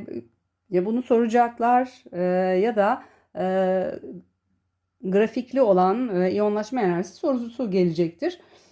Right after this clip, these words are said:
E, ikisinden de ben koydum. Bunların ikisini de bilmek gerekiyor çünkü.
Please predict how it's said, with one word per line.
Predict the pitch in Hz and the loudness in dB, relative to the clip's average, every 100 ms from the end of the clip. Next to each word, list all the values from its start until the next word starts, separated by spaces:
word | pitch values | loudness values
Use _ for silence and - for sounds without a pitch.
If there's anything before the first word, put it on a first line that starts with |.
| _ _ - | _ _ -6
E, | 220 226 226 | -2 0 -2
ikisinden | 285 294 277 233 190 180 | -2 -2 0 2 2 2
de | |
ben | 170 170 | 0 -2
koydum. | 175 240 277 277 302 233 | 0 0 2 2 0 0
Bunların | 214 220 | -2 -2
ikisini | 214 - 214 202 | -6 -8 -4 -2
de | 226 | 0
bilmek | 220 196 190 | 0 0 0
gerekiyor | 175 170 170 165 160 | -2 -2 -4 -6 -6
çünkü. | 160 160 302 | -14 -10 -8